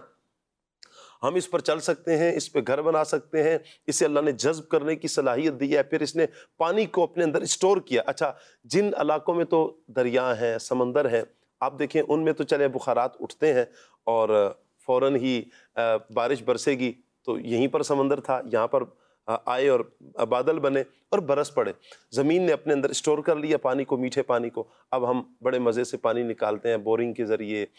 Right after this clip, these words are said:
ٹیوب ویل کے ذریعے، کنویں کے ذریعے پانی نکال کے پی لیتے ہیں۔ جن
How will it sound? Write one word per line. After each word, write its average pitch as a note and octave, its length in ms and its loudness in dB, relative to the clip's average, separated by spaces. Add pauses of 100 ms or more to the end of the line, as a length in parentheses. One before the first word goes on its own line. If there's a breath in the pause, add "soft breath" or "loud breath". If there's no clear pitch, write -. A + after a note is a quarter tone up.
(160 soft breath)
ٹیوب C3 240 -2
ویل A#2+ 120 2
کے A#2 120 -8
ذریعے، A2 380 -2
کنویں C3+ 300 -2
کے A#2+ 140 -4
ذریعے A2 240 -4
پانی B2 240 -2
نکال A#2 300 -2
کے - 100 -10
پی A#2 160 -10
لیتے G#2 260 -10
ہیں۔ - 220 -20 (680)
جن A3 460 2